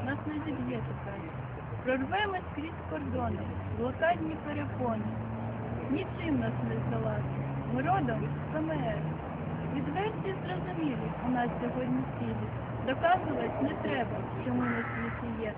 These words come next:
Святкуємо, як годиться, ми чергову річницю. На заздрість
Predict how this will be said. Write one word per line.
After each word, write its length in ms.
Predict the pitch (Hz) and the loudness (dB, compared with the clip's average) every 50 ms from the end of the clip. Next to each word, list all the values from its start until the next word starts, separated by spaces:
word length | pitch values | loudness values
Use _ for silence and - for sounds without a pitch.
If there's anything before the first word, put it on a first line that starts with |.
| - - | -4 -2
Святкуємо, 640 | 277 302 311 - - - 403 403 370 302 262 247 269 | -2 0 0 -2 -2 -4 -2 -2 0 0 0 0 0
як 140 | 320 349 - 320 311 349 | -2 -2 -2 -4 -4 -4
годиться, 520 | 349 277 254 277 247 226 - - 220 208 214 - 185 196 - - 220 | -2 -2 0 0 0 -2 -4 -6 -6 -6 -6 -6 -6 -6 -6 -4 -2
ми 80 | 240 - - | -2 -2 -2
чергову 460 | 285 269 262 247 269 294 294 349 392 | -2 -2 -2 -2 -2 -2 -2 -2 -2
річницю. 680 | 403 392 - - - - 269 262 254 233 220 - - 208 220 - - - - - - - - - - - - | -2 -2 -4 -8 -6 -2 0 2 2 2 0 -4 -6 -8 -8 -8 -10 -10 -10 -8 -8 -8 -8 -8 -6 -2 0
На 80 | 269 | 0
заздрість 720 | 302 285 339 370 392 381 - - - 233 226 226 - - | 0 4 4 4 4 4 0 -4 -6 -6 -6 -6 -8 -8